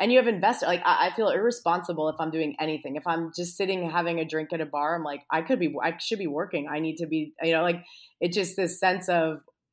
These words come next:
one, yeah, it's, it's what you wanna do. And also, as you raise money, you have a responsibility to people other than yourself, and you have users and, and businesses that we work with now. And so, yeah, the burden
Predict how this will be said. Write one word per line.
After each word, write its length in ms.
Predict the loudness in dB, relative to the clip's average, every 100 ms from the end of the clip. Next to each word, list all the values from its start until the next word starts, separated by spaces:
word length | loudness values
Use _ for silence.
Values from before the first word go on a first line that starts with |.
| -10
one, 380 | 0 4 6 6
yeah, 160 | 4 2
it's, 140 | 2
it's 280 | -2 -2 0
what 140 | 0
you 140 | 2 2
wanna 280 | 2 0
do. 240 | 2 4 6
And 140 | 6
also, 480 | 2 2 2 2 0 -6 -20 -2
as 160 | 0 2
you 120 | 2
raise 200 | 2 2
money, 300 | 2 2 2
you 60 | 2
have 100 | 2
a 40 |
responsibility 640 | -2 -2 -4 -2 0 0 0
to 40 |
people 360 | -4 -4 -4 0
other 280 | 2 4 2
than 160 | 2 0
yourself, 520 | 0 0 0 -2 -4
and 240 | -6 -4 -4
you 80 |
have 200 | -2 -4
users 520 | -4 -4 -2 -2 -2 -2
and, 340 | -4 -4 -6 -6
and 180 | -6
businesses 440 | -4 -4 -4 -4 -2
that 140 | -4
we 80 | -4
work 260 | -6 -6 -6
with 120 | -8 -4
now. 220 | -2 -2
And 120 | -2
so, 440 | 0 2 2 0 -8 _ -20 -4
yeah, 80 | 2
the 100 | 2
burden 640 | 2 2 4 2 0 -2